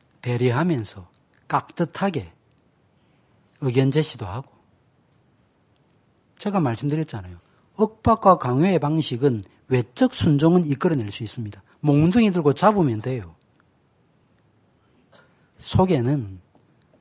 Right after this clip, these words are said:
뭐라고 부딪히지 않아서 그냥 그렇죠. 그 사람 취급하겠습니까? 그렇게 말하면.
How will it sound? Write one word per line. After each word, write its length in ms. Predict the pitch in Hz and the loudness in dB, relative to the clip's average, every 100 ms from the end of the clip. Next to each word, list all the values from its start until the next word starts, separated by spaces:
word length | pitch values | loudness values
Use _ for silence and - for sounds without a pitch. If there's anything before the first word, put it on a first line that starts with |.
| _ _ _ _ _ _ _ _ _ _ _ | _ _ _ _ _ _ _ _ _ _ _
뭐라고 340 | 127 147 151 120 | 0 2 2 0
부딪히지 420 | 120 131 - 160 | -2 -2 -4 -2
않아서 300 | 147 147 120 | 0 -2 -2
그냥 200 | 127 110 | -4 -2
그렇죠. 720 | 135 151 - 95 92 98 95 92 _ _ _ | -2 -4 -6 -12 -12 -14 -16 -20 _ _ _
그 100 | - | -12
사람 300 | 135 131 143 | -8 -4 -4
취급하겠습니까? 800 | 160 185 175 117 123 131 180 165 | -2 -2 -4 -2 -2 -2 -4 -4
그렇게 280 | 123 120 120 | -6 -8 -10
말하면. 400 | 107 98 104 135 | -12 -12 -12 -14